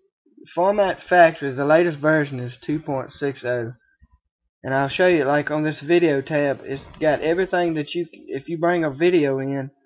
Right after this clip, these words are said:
that it can convert it to. It can convert it to A V I, three G P, and that, like I said, I'm not sure what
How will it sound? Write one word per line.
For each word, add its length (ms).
that 140
it 160
can 300
convert 360
it 140
to. 300
It 220
can 160
convert 300
it 120
to 160
A 180
V 220
I, 360
three 240
G 220
P, 320
and 160
that, 120
like 200
I 20
said, 120
I'm 100
not 200
sure 320
what 200